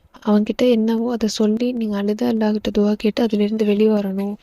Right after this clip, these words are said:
அப்படின்னு நீங்க நினைச்சுக்கிட்டே இதை ஓதுங்க. நாற்பத்தோரு நாட்கள். அந்த விரைவிலேயே அந்த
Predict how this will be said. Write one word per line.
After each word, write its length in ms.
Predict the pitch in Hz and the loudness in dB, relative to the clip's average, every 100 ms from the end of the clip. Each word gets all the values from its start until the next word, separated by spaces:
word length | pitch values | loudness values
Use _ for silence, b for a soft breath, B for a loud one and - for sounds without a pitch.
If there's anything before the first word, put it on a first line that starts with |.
| b b _ - | b b _ -8
அப்படின்னு 300 | 208 233 254 | -2 0 0
நீங்க 280 | 240 214 202 | 0 0 0
நினைச்சுக்கிட்டே 800 | 202 196 208 - 220 208 240 | -2 -2 -2 -2 -2 0 0
இதை 160 | 262 220 | 0 -2
ஓதுங்க. 440 | 202 196 196 196 202 - | -2 -4 -4 -6 -10 -16
நாற்பத்தோரு 580 | - 208 202 202 196 185 | -20 -10 -4 0 0 -2
நாட்கள். 440 | 185 - 262 302 - | -6 -8 -10 -10 -10
அந்த 240 | - 220 196 | -12 -8 -2
விரைவிலேயே 640 | 196 214 226 220 214 226 | 0 0 0 0 0 2
அந்த 240 | 262 208 | 0 0